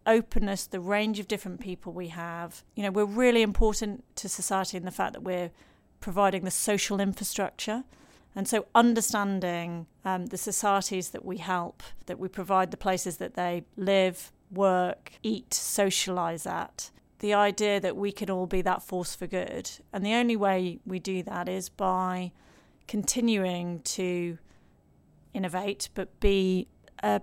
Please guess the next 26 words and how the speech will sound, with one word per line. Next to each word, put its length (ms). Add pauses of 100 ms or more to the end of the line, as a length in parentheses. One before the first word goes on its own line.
(120)
people-led 600
industry. 800 (800)
We 220
are 320
and 180
will 320
continue 420
to 160
be 200
that. 220
And, 120
you 40
know, 120
the 80
B 160
P 120
F 180
have 100
been 280
incredibly 460
forward-thinking 720
about 480 (340)
making 320
sure 220
their 220 (180)
board 400